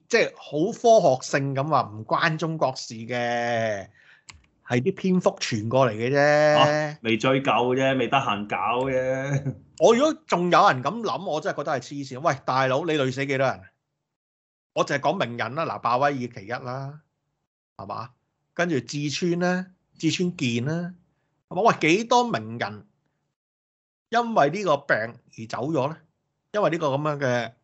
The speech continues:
Speaker 1: 武肺，喂，冇理由唔追究啊嘛，大佬。即係所以嗰啲即係咩啊？啊，
Speaker 2: 除咗黑林
Speaker 1: 建設大灣區啊，叫你留低度啊，明天會更好啊，嗰啲真係好撚嘢喎！我真係覺得，佢真係覺得，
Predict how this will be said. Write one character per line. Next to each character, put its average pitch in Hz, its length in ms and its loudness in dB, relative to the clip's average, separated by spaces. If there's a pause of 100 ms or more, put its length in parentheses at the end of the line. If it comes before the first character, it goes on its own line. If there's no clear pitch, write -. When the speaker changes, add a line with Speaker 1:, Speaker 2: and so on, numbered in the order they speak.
(300)
Speaker 1:
武 107 160 -6
肺， 107 380 -4 (520)
喂， 180 120 4
冇 139 240 4
理 175 60 4
由 127 120 4
唔 107 140 -10
追 185 200 0
究 127 260 2
啊 117 80 0
嘛， 110 520 -6
大 113 140 -12
佬。 117 1040 -8 (600)
即 240 80 4
係 208 60 6
所 180 220 4
以 214 100 0
嗰 190 100 8
啲 - 20 0
即 208 160 0 (120)
係 175 220 4
咩 196 180 4
啊？ 151 120 0 (640)
啊， 170 160 4
Speaker 2:
除 202 60 0
咗 127 40 2
黑 139 120 4
林 - 0 -
Speaker 1:
建 135 100 4
設 92 80 -4
大 135 180 2
灣 190 240 4 (300)
區 185 80 4
啊， 165 80 4
叫 156 180 -2
你 156 80 2
留 123 140 2
低 175 240 0 (100)
度 131 80 -2
啊， 143 80 2
明 117 180 -10
天 170 180 -6
會 143 120 -4
更 139 180 -2
好 123 180 -4
啊， 139 360 4
嗰 139 40 0
啲 156 120 -6
真 147 140 0
係 117 220 -2 (300)
好 135 120 -4
撚 151 240 4
嘢 120 320 -2
喎！ 117 100 -4
我 110 220 0
真 127 120 0
係 - 40 -2
覺 110 60 -2
得， 110 560 -2
佢 127 100 -6
真 185 160 2
係 - 40 -12
覺 147 60 4
得， 180 260 2